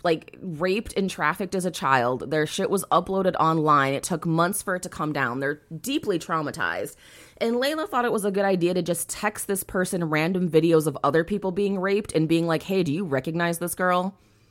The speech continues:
There's something really fucking sadistic about that.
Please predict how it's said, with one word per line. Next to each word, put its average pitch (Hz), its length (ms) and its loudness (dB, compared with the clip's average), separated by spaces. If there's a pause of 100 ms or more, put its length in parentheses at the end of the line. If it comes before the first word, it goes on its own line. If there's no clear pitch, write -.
(680)
There's 302 180 0
something 330 440 0
really 262 240 2
fucking 208 360 -2
sadistic 151 540 -2
about 113 320 -6
that. 117 320 -10